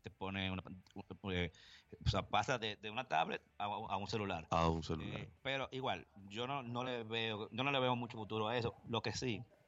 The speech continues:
Speaker 1: es que ellos presentaron ahí mismo otros usos a esa tecnología de la pantalla que se puede
Speaker 2: Que es
Speaker 1: doblar.
Speaker 2: pantalla
Speaker 1: Vieron
Speaker 2: flexible.
Speaker 1: sombrero, vieron ca-,
Speaker 2: Claro, una
Speaker 1: vieron
Speaker 2: camiseta,
Speaker 1: ropa.
Speaker 2: unos sombreros,
Speaker 1: O sea,
Speaker 2: sí.
Speaker 1: que, que probablemente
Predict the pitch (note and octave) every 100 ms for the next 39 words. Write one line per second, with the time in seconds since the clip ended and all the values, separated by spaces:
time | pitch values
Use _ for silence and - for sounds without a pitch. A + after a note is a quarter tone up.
0 | _ - - _ _ _ _ - G2+ -
1 | A2 A2 A2 A2+ G#2+ G2+ G#2 G#2+ A#2 D#3+
2 | G#2+ G2+ B2+ - - _ _ _ _ B2
3 | A#2+ B2+ - B2+ A2 - A#2 - _ G2
4 | F#2+ G#2 F#2+ - F#2+ G2+ G2 G#2+ G#2+ G2
5 | F#2 F#2 G2 G2 F#2+ F#2 F#2+ F2+ E2+ -
6 | F2+ F2+ F2 F2+ - D2+ D2 A2 C3 C#3
7 | A2 A2 G#2+ - D#2+ D#2 D2+ D#2 E2 F#2+
8 | A2 - E2+ F#2+ F#2+ G2+ G2+ F#2+ F2+ F2
9 | F2+ F2+ E2 E2+ F2 E2+ A#2 F2 A2 A#2+
10 | A2+ G#2+ C#3 D#3+ A#2 A2+ G#2+